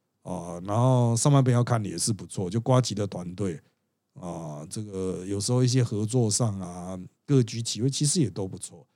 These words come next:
啊。那，那这个就是我必须要说，需要钱去堆起来。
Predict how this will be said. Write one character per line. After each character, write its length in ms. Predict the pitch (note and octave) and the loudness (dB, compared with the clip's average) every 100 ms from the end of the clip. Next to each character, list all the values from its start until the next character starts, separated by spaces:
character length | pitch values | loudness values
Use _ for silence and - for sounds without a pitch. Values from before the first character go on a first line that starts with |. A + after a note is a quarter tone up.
| _ _ _ - | _ _ _ -10
啊。 200 | G2+ G#2+ | -6 2
那， 120 | A3 | 4
那 180 | D#4 D4 A3+ | 4 0 0
这 120 | - | 0
个 200 | A3+ E3+ | 8 8
就 160 | D#3 E3+ | 8 6
是 480 | E3 E3 D3 C3 A2+ | 6 6 6 2 0
我 100 | - | -10
必 120 | G2 | -2
须 60 | B2 | 2
要 100 | A#2+ | 2
说， 400 | G2+ F2+ D#2+ C#2+ _ | 2 -4 -10 -14 _
需 240 | - - | -6 4
要 120 | C#3 | 4
钱 200 | A#2+ A2+ F2+ | 4 2 -4
去 160 | A2+ | -6
堆 200 | G2+ F2+ | -4 -6
起 200 | F2 - | -6 -6
来。 200 | - - | -8 -14